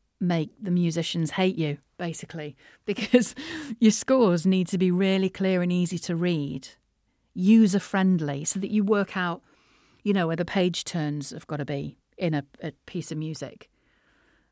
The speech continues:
<laughs> That the spacing makes it readable.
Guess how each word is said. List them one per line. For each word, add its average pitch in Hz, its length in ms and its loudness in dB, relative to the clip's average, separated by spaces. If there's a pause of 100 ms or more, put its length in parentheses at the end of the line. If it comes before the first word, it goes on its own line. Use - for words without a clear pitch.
(240)
<laughs> - 640 -2
That 233 140 2
the 233 80 6
spacing 202 800 0 (640)
makes 220 340 4
it 214 100 0
readable. 208 720 4